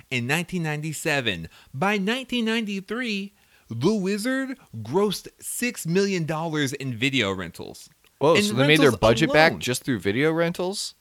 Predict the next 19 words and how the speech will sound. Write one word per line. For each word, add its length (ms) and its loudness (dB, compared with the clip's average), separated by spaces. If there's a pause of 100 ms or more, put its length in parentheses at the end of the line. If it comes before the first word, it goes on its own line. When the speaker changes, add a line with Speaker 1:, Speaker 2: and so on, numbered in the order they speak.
(120)
Speaker 1:
Just 400 -4
through 160 -2
the 100 -2
rentals. 560 -6
Because 300 -2
people 180 -4
were 60 -2
Speaker 2:
Wow. 60 -10
Speaker 1:
trying 140 -2
to 80 -4
figure 340 -4
out 200 0
how 500 -2 (400)
to 160 -6
get 440 -2
to 140 -2
that 220 0
<laughs> 180 2
warp. 340 8